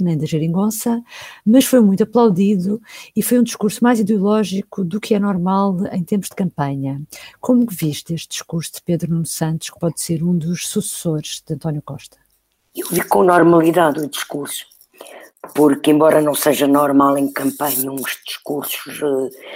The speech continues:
Speaker 2: provavelmente mais ideológicos, Pedro Nuno Santos costuma fazê-los. Nas últimas legislativas em Aveiro isso aconteceu, eh, no comício com o líder. E penso que Pedro Nuno Santos, pois, eh,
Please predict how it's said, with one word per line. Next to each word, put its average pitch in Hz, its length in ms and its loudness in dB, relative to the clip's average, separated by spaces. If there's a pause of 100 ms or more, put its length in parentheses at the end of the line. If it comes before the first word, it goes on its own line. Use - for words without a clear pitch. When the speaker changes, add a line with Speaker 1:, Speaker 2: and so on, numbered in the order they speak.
(220)
Speaker 2:
provavelmente 139 800 2
mais 139 240 0
ideológicos, 135 1040 -2 (440)
Pedro 165 280 4
Nuno 156 240 2
Santos 143 340 0
costuma - 400 -4
fazê-los. 123 600 -8 (680)
Nas 139 220 2
últimas 147 400 -2
legislativas 139 600 -6
em 147 140 -4
Aveiro 135 460 -4
isso 139 200 -8
aconteceu, 135 680 -6 (680)
eh, 123 120 -4
no 135 180 0
comício 135 600 0
com 135 220 -6
o 135 100 -8
líder. 131 440 -12 (680)
E - 80 -10
penso 135 340 -2
que - 160 -10
Pedro 135 300 0
Nuno 135 240 0
Santos, 139 640 -8
pois, 131 320 -4
eh, 113 440 -12